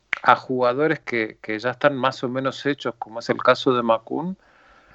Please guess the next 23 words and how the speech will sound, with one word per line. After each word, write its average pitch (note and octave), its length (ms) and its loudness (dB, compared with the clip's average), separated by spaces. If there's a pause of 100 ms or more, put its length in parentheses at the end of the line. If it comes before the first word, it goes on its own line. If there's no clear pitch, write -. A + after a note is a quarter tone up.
(140)
en, A2 500 -2
en A2 440 -6
las A2 140 2
conferencias C3+ 680 2
de A#2+ 80 2
prensa C#3+ 400 2
los, A#2 560 0
los A2 160 -8
liquida, C3 540 -2
¿no? G2 180 -6
Los C#3+ 160 -12
pone C3 300 -6
como, A2 720 -6 (840)
como A2+ 460 0
proyectos, A#2+ 1300 0
eh, G#2 580 -2
para, G#2 400 2
para A2 200 0
desarrollar A#2 520 2
en A#2 140 -6
dos C3 240 -4
o C3+ 100 -4
tres - 300 -6